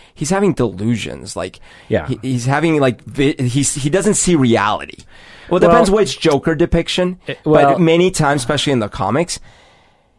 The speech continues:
Speaker 1: he's really not there. <laughs>
Speaker 2: Oh,
Speaker 1: You know?
Speaker 2: okay. Yeah, right. But for the Ted Bundys of the world and
Speaker 1: Uh-huh.
Speaker 2: these kinds of people, or, you know, other villains, Joffrey Baratheon, this kind of thing,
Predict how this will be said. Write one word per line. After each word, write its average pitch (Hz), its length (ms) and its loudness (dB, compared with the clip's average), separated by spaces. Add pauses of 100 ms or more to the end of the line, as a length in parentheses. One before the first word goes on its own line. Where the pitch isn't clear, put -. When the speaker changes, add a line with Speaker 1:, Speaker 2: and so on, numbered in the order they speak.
(280)
Speaker 1:
he's 185 360 -2
really 143 280 0
not 104 260 -2
there. 92 260 -6
<laughs> 82 120 0
Speaker 2:
Oh, 107 260 4
Speaker 1:
You - 80 4
know? 98 120 4
Speaker 2:
okay. 95 300 -4 (640)
Yeah, 120 360 2 (280)
right. 139 420 0 (280)
But 135 340 0
for 143 140 2
the 135 80 2
Ted 123 240 0
Bundys 127 400 0
of 113 100 0
the 110 80 2
world 104 420 0
and 98 280 -2
Speaker 1:
Uh-huh. 98 100 -4
Speaker 2:
these 107 160 0
kinds 104 220 -2
of 98 100 -6
people, 95 580 -4 (120)
or, 92 480 0 (320)
you 101 100 -6
know, 95 140 -4
other 98 180 -2
villains, 92 640 -2
Joffrey 98 480 -4
Baratheon, 92 680 -4
this 90 120 -8
kind 92 160 -6
of 92 80 -8
thing, 92 240 -8